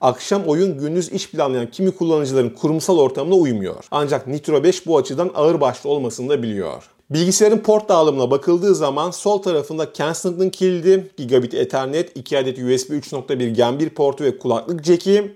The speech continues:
sağ tarafında ise H D M I standart profilde U S B üç nokta bir Gen bir portu ve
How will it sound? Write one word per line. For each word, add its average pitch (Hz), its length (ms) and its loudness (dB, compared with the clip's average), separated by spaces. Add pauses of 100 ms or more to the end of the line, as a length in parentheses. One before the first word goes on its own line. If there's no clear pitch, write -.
sağ 190 280 2
tarafında 175 460 0
ise 156 260 0
H 165 380 0
D 160 160 4
M 143 200 2
I 165 40 -4
standart 151 520 -4
profilde 139 560 -4
U 135 40 0
S 135 140 -8
B 151 40 -6
üç - 160 -10
nokta 135 260 -6
bir 123 80 -2
Gen 120 300 2
bir 160 120 0
portu 170 380 2
ve 160 220 4